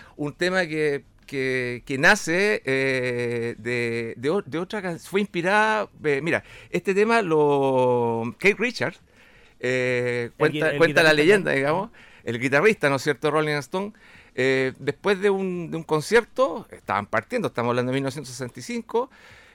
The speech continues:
Speaker 1: le daba vuelta en la cabeza, cuenta él en, en, en, en un libro, digamos, de la historia de los Rolling Stones, eh,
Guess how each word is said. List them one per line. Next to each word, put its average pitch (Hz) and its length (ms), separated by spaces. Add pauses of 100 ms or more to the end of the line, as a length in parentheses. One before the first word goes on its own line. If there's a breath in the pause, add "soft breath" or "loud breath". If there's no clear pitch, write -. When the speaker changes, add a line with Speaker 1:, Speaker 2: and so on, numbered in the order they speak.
Speaker 1:
le 156 160
daba 226 240
vuelta 247 280
en 220 60
la 220 100
cabeza, 233 380
cuenta 233 420
él 233 100
en, 208 280
en, 175 200
en, 170 280
en 160 120
un 175 120
libro, 208 420
digamos, 185 340
de 160 120
la 156 100
historia 196 300
de 196 40
los 190 120
Rolling 190 220
Stones, 226 300 (440 loud breath)
eh, 139 320